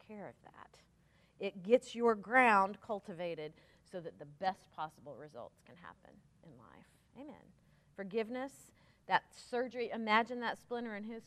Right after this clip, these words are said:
foot. If he hadn't told me and we let it go and go and go, imagine we'd have to have surgery. And they'd have to do what? Put stitches in there to help it grow back. So sometimes if we've got it deep down, it, it may take a while. God can do supernatural spiritual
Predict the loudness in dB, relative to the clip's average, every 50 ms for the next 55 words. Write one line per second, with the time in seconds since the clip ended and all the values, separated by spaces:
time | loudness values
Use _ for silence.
0 | -18 -14 -12 -10 -10 -10 -8 -10 -12 -12 _ -20 _ _ -20 _ _ _ _ -6
1 | -2 -2 0 0 0 -2 -4 -8 -2 2 2 2 2 2 -2 -6 -6 -6 -8 -6
2 | -6 -4 -4 -2 -2 -2 -4 -6 -4 -4 -4 -2 -4 -4 -6 -6 -6 -6 -6 -6
3 | -6 -6 -4 -2 -2 -4 -4 -8 -20 _ _ -20 _ -10 -8 -6 -2 2 2 2
4 | 2 0 -2 -8 -8 -8 -4 -2 -2 -2 -2 -2 -10 -10 -10 -10 -10 -10 -10 -10
5 | -10 -12 -12 -12 -12 -12 -14 -16 _ _ _ _ _ _ _ -10 -8 -6 -6 -6
6 | -6 -4 0 0 0 0 -2 -14 -10 -10 -8 -6 -4 -4 -4 -4 -6 -8 _ _
7 | _ _ _ -6 -4 -4 -4 -4 -10 -20 -14 -10 -8 -8 -8 -10 -14 -14 -14 -12
8 | -12 -12 -12 -12 -12 -10 -10 -10 -12 -14 -16 -18 -20 -12 0 6 6 6 6 4
9 | -6 -4 -2 0 0 2 2 2 0 0 0 -2 -4 -8 -20 -20 _ _ _ _
10 | _ _ _ _ _ _ _ _ -8 -6 -6 -6 -4 -4 -4 -4 -4 -2 -4 -4
11 | -2 -2 -4 -6 -6 -6 -8 -4 0 2 4 4 2 0 -6 -8 -8 -8 -8 -8
12 | -10 -10 -10 -8 -8 -6 -6 -6 -6 -6 -4 -4 -4 -4 -4 -4 -4 -4 -2 -2
13 | -4 -4 -4 -6 -6 -6 -4 -2 0 0 2 6 6 6 6 6 4 0 2 6
14 | 8 8 8 6 2 -8 -14 -12 -10 -10 -10 -12 -12 -14 -14 -12 -12 -10 -8 -8
15 | -8 -8 -10 -12 -14 -14 -14 -16 -14 -12 -12 -12 -12 -14 -16 -16